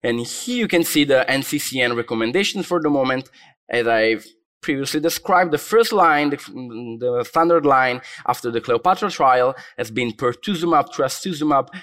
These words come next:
and either docetaxel or also paclitaxel or other taxanes are accepted as first line treatment. And this is a very effective and well tolerated regimen. For patients progressing to this first line regimen, the second line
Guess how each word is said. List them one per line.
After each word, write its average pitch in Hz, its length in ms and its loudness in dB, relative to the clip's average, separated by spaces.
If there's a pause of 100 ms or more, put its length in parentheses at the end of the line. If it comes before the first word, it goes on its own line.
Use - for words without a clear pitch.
(140)
and 117 240 -2
either 175 260 0
docetaxel 143 880 -2
or 131 200 -2
also 135 340 -2
paclitaxel 123 800 -2
or 117 180 0
other 123 160 0
taxanes 110 600 -4 (320)
are 101 120 -2
accepted 156 540 -4
as 135 120 -2
first 156 320 -2
line 147 220 2
treatment. 151 460 -2 (280)
And 143 120 -4
this 226 100 0
is 170 80 0
a 151 40 6
very 139 300 2
effective 143 720 -4 (220)
and 120 220 -2
well 120 160 2
tolerated 110 720 -2
regimen. 127 480 -2 (260)
For 147 140 2
patients 214 360 0
progressing 127 600 -2
to 120 80 -10
this 110 160 -6
first 127 320 -6
line 127 240 0
regimen, 165 400 0
the 139 80 -2
second 120 400 -2
line 110 300 2